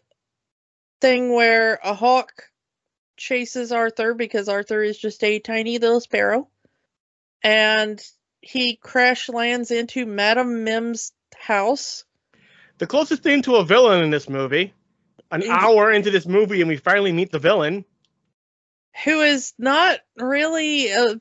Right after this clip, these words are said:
Speaker 1: villain. She's just kind of a witch who has beef with Merlin, I guess.
Speaker 2: There's
Speaker 1: We
Speaker 2: a
Speaker 1: don't get any explanation of this woman. She's just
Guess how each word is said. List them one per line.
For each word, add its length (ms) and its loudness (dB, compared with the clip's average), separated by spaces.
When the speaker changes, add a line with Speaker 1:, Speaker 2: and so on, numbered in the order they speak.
Speaker 1:
villain. 960 0
She's 420 -8
just 360 0
kind 240 2
of 140 -2
a 100 2
witch 520 2
who 160 -6
has 400 -2
beef 320 -6
with 220 0
Merlin, 580 0
I 140 2
guess. 600 0
Speaker 2:
There's 180 6
Speaker 1:
We 100 10
Speaker 2:
a 20 12
Speaker 1:
don't 220 6
get 260 2
any 340 0
explanation 800 -4
of 100 -8
this 220 2
woman. 400 -4
She's 340 -12
just 400 -4